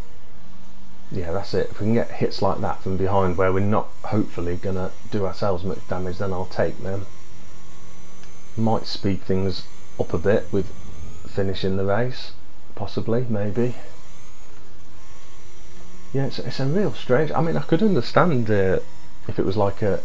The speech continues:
a slip of the fingers by the developer and it's two hundred and fifty-five laps instead of twenty-five or something, or it's, uh, let's see what we've got left.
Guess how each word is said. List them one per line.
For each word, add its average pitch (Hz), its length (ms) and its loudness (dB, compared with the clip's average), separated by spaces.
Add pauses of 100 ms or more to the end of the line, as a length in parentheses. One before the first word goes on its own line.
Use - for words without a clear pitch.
(100)
a - 40 -2
slip - 280 0
of 107 80 2
the 101 60 0
fingers 107 440 2
by 98 160 2
the 95 120 0
developer 98 580 0 (640)
and 117 80 0
it's - 200 0 (200)
two - 160 0
hundred 95 220 0
and 92 100 0
fifty-five 95 640 0
laps - 300 0
instead 92 300 0
of 85 160 0
twenty-five 98 600 0
or - 100 0
something, 92 240 0
or 98 220 2
it's, - 300 0
uh, 92 300 0 (180)
let's 95 180 -2
see 139 120 0
what 113 200 0
we've 110 100 0
got - 160 -2
left. 95 460 0